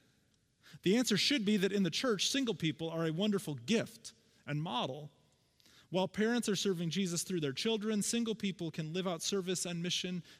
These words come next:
daily. They can direct their energy into serving other vulnerable people. Singles are a reminder that our legacy is not left just through children who bear our name.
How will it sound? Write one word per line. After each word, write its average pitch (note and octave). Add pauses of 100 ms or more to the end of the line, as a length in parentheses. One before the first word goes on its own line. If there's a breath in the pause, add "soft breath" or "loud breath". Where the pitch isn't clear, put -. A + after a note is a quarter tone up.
daily. D3+ (520 soft breath)
They G3+
can A3
direct A3
their G3+
energy G#3
into F3+
serving G3
other F#3
vulnerable E3 (180 loud breath)
people. C3 (560 soft breath)
Singles A#3
are A3+
a -
reminder G#3+
that F#3
our G3+
legacy F#3+
is E3+
not F#3+
left F3+ (240 loud breath)
just -
through G3+
children F#3
who E3
bear D3
our D3
name. A#2